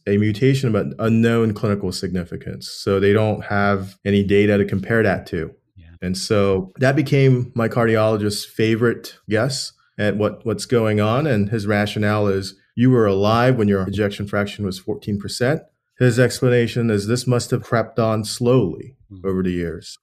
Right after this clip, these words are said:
Speaker 1: But he can't be a hundred percent certain because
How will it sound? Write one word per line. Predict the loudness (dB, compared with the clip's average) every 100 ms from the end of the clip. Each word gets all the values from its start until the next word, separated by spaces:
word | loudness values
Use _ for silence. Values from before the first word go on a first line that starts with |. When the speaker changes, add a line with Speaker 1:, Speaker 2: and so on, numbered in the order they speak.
| _ _ -2
Speaker 1:
But | 0 0 -4 -18 _ _
he | -6
can't | 0 2 2
be | 2
a | 2
hundred | 2 0 -2
percent | -2 -2 -4
certain | 0 2 2 0 -2 -6 -10
because | -2 0 0 -6 -16